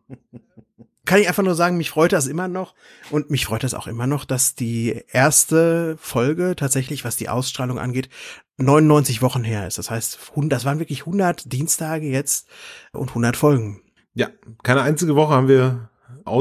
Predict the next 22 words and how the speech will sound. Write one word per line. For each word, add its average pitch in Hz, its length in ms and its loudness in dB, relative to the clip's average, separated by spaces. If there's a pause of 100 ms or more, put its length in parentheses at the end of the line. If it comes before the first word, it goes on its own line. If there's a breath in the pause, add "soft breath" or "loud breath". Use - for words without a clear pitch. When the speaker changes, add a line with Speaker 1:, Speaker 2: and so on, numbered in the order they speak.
(120)
Speaker 2:
ausgelassen, 120 840 -2
ja, 117 220 2
trotz - 480 -2
diverser 120 420 2
Krankheiten, 131 760 0
Besuchen 131 460 -2
in 120 100 0
der 123 80 4
Notaufnahme, 120 800 0 (420 loud breath)
beruflichem 208 520 4
Stress - 600 2 (540 soft breath)
in 135 160 -8
unser 147 240 2
beider 123 320 4
Fälle 127 400 0 (160)
und 120 460 4
Speaker 1:
Und - 280 -6
anderen 117 360 -2
Katastrophen. 104 840 -4 (340 loud breath)
Speaker 2:
Und 165 300 0
anderen 113 600 4
Katastrophen. 113 960 -2